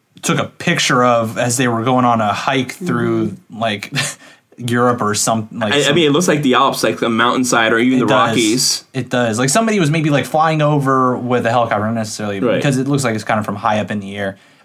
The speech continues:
Speaker 1: But the detail
Speaker 3: It
Speaker 1: in
Speaker 3: looks
Speaker 1: some of the
Speaker 3: real.
Speaker 1: shadows.
Speaker 2: Mm-hmm.
Speaker 1: Yeah, like, and I think back, like, games, think about a game back in the day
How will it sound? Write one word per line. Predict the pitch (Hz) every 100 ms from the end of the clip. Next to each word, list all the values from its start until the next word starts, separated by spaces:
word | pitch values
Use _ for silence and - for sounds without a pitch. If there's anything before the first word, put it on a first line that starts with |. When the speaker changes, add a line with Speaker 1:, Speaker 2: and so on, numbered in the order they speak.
| -
Speaker 1:
But | 143
the | 127
detail | 101 - 143 226 240 101 - - _ _ _ _ _
Speaker 3:
It | -
Speaker 1:
in | 147
Speaker 3:
looks | 190
Speaker 1:
some | 135
of | 156
the | 214
Speaker 3:
real. |
Speaker 1:
shadows. | 135 139 113 90 -
Speaker 2:
Mm-hmm. | 185 165 175 165 _
Speaker 1:
Yeah, | - 147 107
like, | 110 120 110 - 87 -
and | 160 147 147 - _ _ _ -
I | 185
think | 214 285 131
back, | 110 127 131 123
like, | 120 110 - 139
games, | 139 165 185 - - 131 -
think | 277 285
about | 277
a | 151
game | 143 143 151 123
back | 135 135 143
in |
the | 131
day | 117 110 95 90